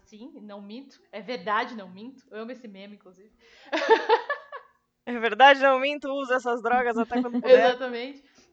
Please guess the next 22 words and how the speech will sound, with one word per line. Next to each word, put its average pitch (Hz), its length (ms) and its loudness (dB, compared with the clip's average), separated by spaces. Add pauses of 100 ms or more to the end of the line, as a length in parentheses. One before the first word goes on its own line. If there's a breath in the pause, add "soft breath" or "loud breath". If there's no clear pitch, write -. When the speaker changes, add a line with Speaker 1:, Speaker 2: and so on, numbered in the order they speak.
Speaker 1:
E 262 100 -6
aí, 269 800 -2
é, 220 680 -6 (800)
aí 277 300 -6
tava, 302 440 -8
enfim, 254 320 -18
eu 208 80 -18
te-, - 100 -20
eu 233 80 -14
sigo 277 180 -16
algumas 247 380 -12
pessoas 226 460 -14
e 214 40 -10
aparecem 214 380 -12
pra 214 100 -18
mim 214 100 -16
algumas 214 240 -18
coisas 208 200 -20
de 190 80 -20
relacionamento, 196 680 -16
de, 180 260 -20
tipo, - 300 -20